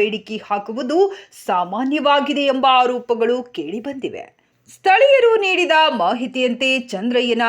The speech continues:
ಲಂಚದಾಟದಿಂದ ಜನರಿಗೆ ಅಗತ್ಯವಾದ ಸೇವೆಗಳ ಲಭ್ಯತೆ ಅಸಾಧ್ಯವಾಗುತ್ತಿದ್ದು, ಸಾರ್ವಜನಿಕ ಕೆಲಸಗಳಲ್ಲಿ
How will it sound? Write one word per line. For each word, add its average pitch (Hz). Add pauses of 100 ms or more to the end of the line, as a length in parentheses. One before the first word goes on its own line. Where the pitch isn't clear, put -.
(220)
ಲಂಚದಾಟದಿಂದ 226 (280)
ಜನರಿಗೆ 214 (100)
ಅಗತ್ಯವಾದ 220 (240)
ಸೇವೆಗಳ 214 (260)
ಲಭ್ಯತೆ 214 (460)
ಅಸಾಧ್ಯವಾಗುತ್ತಿದ್ದು, 214 (400)
ಸಾರ್ವಜನಿಕ 269 (240)
ಕೆಲಸಗಳಲ್ಲಿ 220